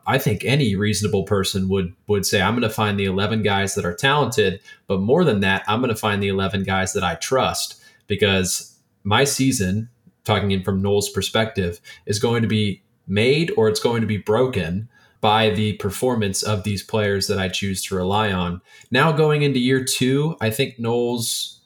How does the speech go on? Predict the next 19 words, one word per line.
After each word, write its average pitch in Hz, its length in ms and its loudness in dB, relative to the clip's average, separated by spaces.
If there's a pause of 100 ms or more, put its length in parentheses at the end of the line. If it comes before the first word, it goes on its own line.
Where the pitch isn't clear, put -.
(300)
will 107 140 2
have 113 180 2
a 113 60 2
little 113 220 2
bit 113 200 0
more 117 140 0
flexibility 120 1000 0
with 127 140 -6
the 120 80 -2
defense 127 580 -2
and 104 80 -2
a 98 40 -2
little 101 240 2
bit 107 260 0 (300)
more, 110 480 2
I 104 80 2
guess, 104 260 0
leniency 120 720 -2
with 101 420 -2